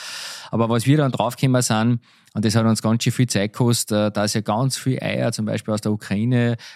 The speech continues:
nach Holland kommen, nach Deutschland kommen, äh, quasi da auch nicht gekennzeichnet sind noch auf diesem Weg,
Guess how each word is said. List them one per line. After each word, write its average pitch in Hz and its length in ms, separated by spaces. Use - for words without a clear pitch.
nach 107 360
Holland 113 400
kommen, 107 320
nach 107 180
Deutschland 107 480
kommen, 110 520
äh, 104 360
quasi 110 640
da 104 100
auch 107 160
nicht 107 140
gekennzeichnet 123 800
sind 123 320
noch 120 200
auf - 120
diesem 131 300
Weg, 110 340